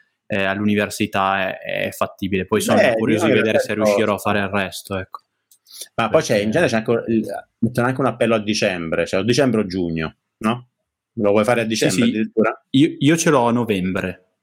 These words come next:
Speaker 2: Novembre. Ah,
Speaker 1: Ehm,
Speaker 2: ok.
Speaker 1: adesso con, con il
Speaker 2: Good luck.
Speaker 1: covid si sono un pochino sfalsate
Speaker 2: Eh.
Speaker 1: un po' le cose, ci sono più appelli, eccetera.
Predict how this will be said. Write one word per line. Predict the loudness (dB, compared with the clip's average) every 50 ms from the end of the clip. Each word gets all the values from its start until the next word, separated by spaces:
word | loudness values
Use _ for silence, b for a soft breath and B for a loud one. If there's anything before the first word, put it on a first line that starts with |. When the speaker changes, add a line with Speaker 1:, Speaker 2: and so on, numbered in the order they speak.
| _ _ _ _ _ -8 -4
Speaker 2:
Novembre. | -2 -2 -2 0 0 0
Ah, | 0 0 -2 -2 -4
Speaker 1:
Ehm, | -4 -2 0 0 0
Speaker 2:
ok. | 0 2
Speaker 1:
adesso | 2 2 2 0 0 -2 -4 -4
con, | -2 0 2 4 4 4 4 4 2 0
con | 2 4 4
il | 4 4 4
Speaker 2:
Good | 2 2 4
luck. | 4 4 4 4
Speaker 1:
covid | 0 -2 -2 0 0
si | 0 0 -2
sono | -2 0 2 4 4
un | 4 4 2
pochino | 2 0 -2 0 2 4 4 6 6 4 4 2 2 0
sfalsate | -2 -4 -6 -2 -2 0 0 -2 -4 -2 -2 -2 -2 -2 -2 -4
Speaker 2:
Eh. |
Speaker 1:
un | -4 -2
po' | 0 0 0
le | 0 0
cose, | -2 0 2 2 2 2 0 -2 -4
ci | -4 -4
sono | -4 -2 0 0 2 2
più | 0 0
appelli, | -2 -2 -4 -4 -2 -2 -2 -2 -4 -4
eccetera. | -4 -4 -2 -4 -2 -2 -2 -2 -2 -4